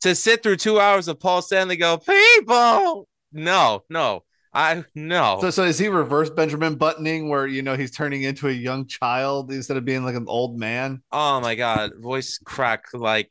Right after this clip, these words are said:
Speaker 1: you wouldn't believe. <laughs>
Speaker 2: Meanwhile, while that's going on, I was checking the, uh,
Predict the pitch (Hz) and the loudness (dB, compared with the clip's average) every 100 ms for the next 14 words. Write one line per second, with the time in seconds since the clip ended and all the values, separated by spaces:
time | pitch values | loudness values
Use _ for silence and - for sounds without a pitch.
0 | _ 113 107 110 110 110 101 _ 110 104 | _ -12 -6 -2 0 -2 -4 _ -6 -4
1 | 98 107 117 98 - - - - - - | -4 -2 -2 -4 -8 -14 -8 -8 -8 -12
2 | - _ 127 165 180 156 120 110 107 113 | -14 _ -6 -4 -2 0 0 0 -4 -4
3 | 120 135 135 123 - 127 117 113 113 107 | -2 0 -2 -4 -4 -4 -4 -6 -4 -4
4 | 101 101 - - 110 107 107 95 95 92 | -6 -8 -10 -6 -6 -6 -8 -8 -8 -8
5 | 95 95 92 90 | -8 -6 -6 -6